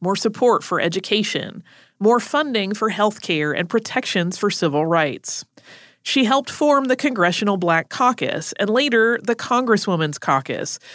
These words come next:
which is now the Congressional Caucus for Women's Issues. On August tenth,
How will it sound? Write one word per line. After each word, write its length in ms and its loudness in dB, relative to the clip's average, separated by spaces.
which 160 0
is 140 -2
now 260 2
the 120 -2
Congressional 580 0
Caucus 480 0
for 160 0
Women's 400 0
Issues. 760 -2
On 140 -2
August 440 0
tenth, 420 -2